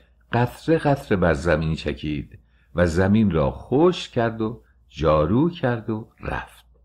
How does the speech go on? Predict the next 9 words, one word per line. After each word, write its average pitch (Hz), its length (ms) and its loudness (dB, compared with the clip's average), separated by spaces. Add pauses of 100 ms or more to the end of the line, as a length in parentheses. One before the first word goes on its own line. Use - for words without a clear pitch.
(1120)
مهمان‌ها 196 460 6
نشسته 107 560 2
بودند. 69 440 -2
خانم 127 340 0
هم 123 200 0
نشست. - 680 -4
مادر 87 340 0
شوهر 107 360 -2
گفت: 101 500 -2